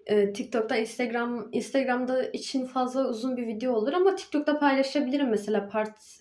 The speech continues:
bir, part iki yaparak. Onun dışında böyle söylemek istedi-, söylemek istediklerim bu kadar. Eğer bunun hakkında yorumlarınız ve görüşleriniz varsa mutlaka yorumlarda yazabilirsiniz. Yorumlarınızı okuyorum.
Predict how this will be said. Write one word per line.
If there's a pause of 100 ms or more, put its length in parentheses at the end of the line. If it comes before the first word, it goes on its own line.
(240)
bir,
part
iki
yaparak. (520)
Onun
dışında
böyle
söylemek
istedi-, (200)
söylemek
istediklerim
bu
kadar. (720)
Eğer
bunun
hakkında
yorumlarınız
ve
görüşleriniz
varsa
mutlaka
yorumlarda
yazabilirsiniz.
Yorumlarınızı
okuyorum.